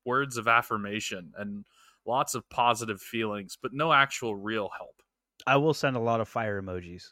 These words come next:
Speaker 1: Yes.
Speaker 2: That is
Speaker 1: A-,
Speaker 2: that
Speaker 1: multiple fire emojis will be sent, and then you're gonna have to figure the rest out on your own. But if you can, like, definitely let us know, 'cause I, I'd be interested in seeing that.
Speaker 2: Yes, and mostly just Chris, because I am useless when it comes to data. I will read it, I will have fun,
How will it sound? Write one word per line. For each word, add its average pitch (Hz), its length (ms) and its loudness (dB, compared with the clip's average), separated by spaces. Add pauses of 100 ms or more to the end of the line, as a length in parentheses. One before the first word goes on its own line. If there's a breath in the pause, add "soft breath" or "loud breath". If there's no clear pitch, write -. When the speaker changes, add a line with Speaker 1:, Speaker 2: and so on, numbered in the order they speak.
(800)
Speaker 1:
Yes. 123 500 0 (560)
Speaker 2:
That 143 200 12
is 165 140 12
Speaker 1:
A-, 156 180 6
Speaker 2:
that 170 220 6
Speaker 1:
multiple 202 480 4
fire 156 460 10
emojis 131 460 0
will 131 320 2
be 120 140 -6
sent, 139 360 0 (600)
and 131 120 0
then 135 120 -2
you're 131 160 2
gonna 139 200 0
have 127 200 2
to 120 80 -8
figure 113 340 0
the 110 100 0
rest 104 240 -4
out 104 160 0
on 104 100 -8
your 104 160 -10
own. 98 140 -12
But 156 120 -4
if 170 120 -4
you 160 80 -6
can, 151 520 0 (420)
like, 120 180 -4
definitely 120 340 -2
let 104 100 -2
us - 140 -10
know, 95 120 -12 (100)
'cause 113 140 -10
I, 127 160 -4
I'd 143 240 -8
be 190 140 -8
interested 131 320 -12
in 98 100 -14
seeing - 380 -14
that. 82 160 -14 (220)
Speaker 2:
Yes, 131 220 0
and 139 180 2
mostly 180 260 2
just 160 200 -6
Chris, - 300 -6
because 104 240 -6
I 113 140 0
am 117 100 -4
useless 104 340 -8
when 117 80 -8
it 107 60 -10
comes 113 220 -8
to 110 80 -6
data. 113 320 0
I 135 80 6
will 131 180 4
read 208 220 8
it, 220 200 10
I 147 120 8
will 131 120 8
have 160 240 0
fun, 156 460 4